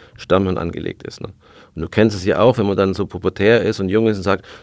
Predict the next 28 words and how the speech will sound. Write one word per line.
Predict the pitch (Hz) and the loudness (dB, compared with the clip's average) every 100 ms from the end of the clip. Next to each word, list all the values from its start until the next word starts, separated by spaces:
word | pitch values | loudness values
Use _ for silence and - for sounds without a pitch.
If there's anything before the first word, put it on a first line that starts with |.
| - | -10
„So | - 117 | 0 0
wie | 107 | 2
meine | 104 101 82 | -2 -2 0
Alten | 107 104 101 | 0 0 0
werde | 104 | 0
ich | 101 | 0
nie“, | 113 123 147 110 | 2 4 2 0
ne? | 107 113 | -2 -2
Und | 90 90 | -2 0
dann | 98 101 | 0 0
hat | 107 | -4
man | 104 | -2
irgendwann, | 95 110 101 104 101 | 0 0 2 2 2
dann | 95 | 0
macht | 98 98 | -2 -4
man | 101 98 90 | -2 -2 -2
den | 101 95 90 | -4 -4 -6
Hall-, | 101 - | -6 -4
Halligalli | 92 104 104 101 117 107 | -2 0 2 2 4 2
und | 107 | 0
ist | 107 - - | -2 -8 -6
dann | 98 | -4
eigenes | - - 101 - | -2 -2 -2 -2
Leben. | 113 110 | -2 -2
Irgendwann | 101 107 98 | -4 -2 -2
hat | 101 | -2
man | - | -4
Familie, | - 104 76 82 | -4 -2 -2 -2